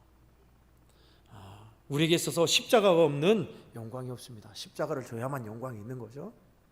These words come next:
아, 그런 의미에서, 어, 씨앗을 뿌려야 할 백성들의, 에, 삶,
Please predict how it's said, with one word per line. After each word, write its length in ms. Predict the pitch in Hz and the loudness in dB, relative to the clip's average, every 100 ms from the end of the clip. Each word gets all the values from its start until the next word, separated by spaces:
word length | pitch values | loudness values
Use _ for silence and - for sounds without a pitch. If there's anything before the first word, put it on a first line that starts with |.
| _ _ _ _ _ _ _ _ _ _ _ _ _ _ _ _ _ _ _ _ _ - _ - _ _ _ | _ _ _ _ _ _ _ _ _ _ _ _ _ _ _ _ _ _ _ _ _ -20 _ -20 _ _ _
아, 40 | 110 98 110 _ _ _ _ _ _ - | -20 -20 -20 _ _ _ _ _ _ -2
그런 300 | 196 254 240 | 4 6 6
의미에서, 1080 | 196 214 208 190 - 165 202 135 - - - | 6 8 8 6 6 6 6 4 -2 -18 -12
어, 340 | 113 110 110 - _ | -8 -8 -10 -16 _
씨앗을 520 | - 254 247 233 226 220 - | -8 2 4 4 0 -2 -4
뿌려야 500 | 285 269 226 180 165 | 4 8 8 8 8
할 480 | 202 143 - - - | 6 4 -2 -16 -8
백성들의, 680 | 135 - 156 143 131 135 160 107 - - - | -6 -4 -4 -2 0 2 2 0 -6 -20 -20
에, 220 | 104 104 113 | -18 -16 -14
삶, 380 | - 131 107 | -6 -4 -4